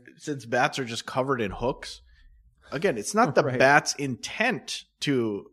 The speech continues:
Speaker 1: uh, give you rabies, but
Speaker 2: Right.
Speaker 1: it will if you
Speaker 2: Right.
Speaker 1: handle it, um, because they're asymptomatic generally. Uh, and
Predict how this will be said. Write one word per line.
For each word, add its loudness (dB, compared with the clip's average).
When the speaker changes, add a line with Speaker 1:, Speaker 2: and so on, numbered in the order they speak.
Speaker 1:
uh, -2
give -4
you -6
rabies, -2
but 4
Speaker 2:
Right. 4
Speaker 1:
it 2
will 2
if -6
you -4
Speaker 2:
Right. -4
Speaker 1:
handle 0
it, -10
um, -6
because -2
they're -2
asymptomatic -2
generally. -10
Uh, -2
and -6